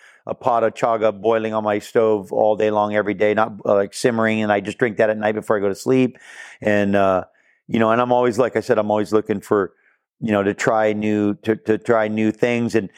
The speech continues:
um, you know, there's a lot of other, and then, uh, you know, the other kind of,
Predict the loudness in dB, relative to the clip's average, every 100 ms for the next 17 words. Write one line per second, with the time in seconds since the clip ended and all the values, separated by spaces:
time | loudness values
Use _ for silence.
0 | -20 -20 _ -2 0 0 -4 -12 _ -2
1 | 0 0 -4 -2 -2 0 0 2 0 0
2 | 0 2 0 -2 -8 _ _ _ _ _
3 | -4 0 0 0 -4 -2 0 0 0 0
4 | 2 2 0 -2 -4 -2 -4